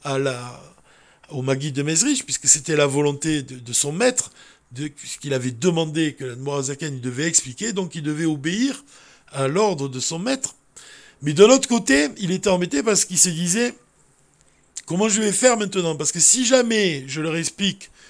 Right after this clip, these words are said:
cette, euh, ce, cet enseignement-là, alors ils vont, ils vont me considérer comme, euh, leur maître, puisque je, je les aurai dépassés dans la compréhension. Et moi, s'ils me considèrent comme un maître, je se-, je pourrai plus aller, aller faire pour eux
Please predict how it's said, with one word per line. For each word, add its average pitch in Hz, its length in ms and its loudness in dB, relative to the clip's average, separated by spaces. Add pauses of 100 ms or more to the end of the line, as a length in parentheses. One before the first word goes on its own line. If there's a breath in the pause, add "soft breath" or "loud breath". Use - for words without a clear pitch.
(320 loud breath)
cette, 160 400 0
euh, 135 220 2 (380 soft breath)
ce, - 240 -4
cet 160 240 -4
enseignement-là, 151 640 4
alors 180 560 0 (160)
ils 175 140 -6
vont, 165 360 -4 (100)
ils 165 120 -6
vont 165 180 -4
me 151 200 -6
considérer 180 720 2
comme, 151 280 -6
euh, 139 200 0
leur 139 240 -4
maître, 269 360 -4 (500 loud breath)
puisque 151 400 -2
je, 151 320 -2
je 139 140 -6
les 147 220 -2
aurai 147 200 0
dépassés 151 720 2
dans 135 120 -10
la 139 100 -6
compréhension. 151 640 -2 (580 loud breath)
Et 160 300 2
moi, 254 520 2
s'ils 233 300 2
me 208 80 -4
considèrent 190 540 0
comme 156 200 -6
un 151 40 -4
maître, 214 300 -2
je 160 120 -4
se-, 196 220 2
je 175 120 -6
pourrai 180 240 0
plus 285 200 0
aller, 254 240 4 (100)
aller 208 180 -2
faire 226 280 -2
pour 202 280 -2
eux - 140 -8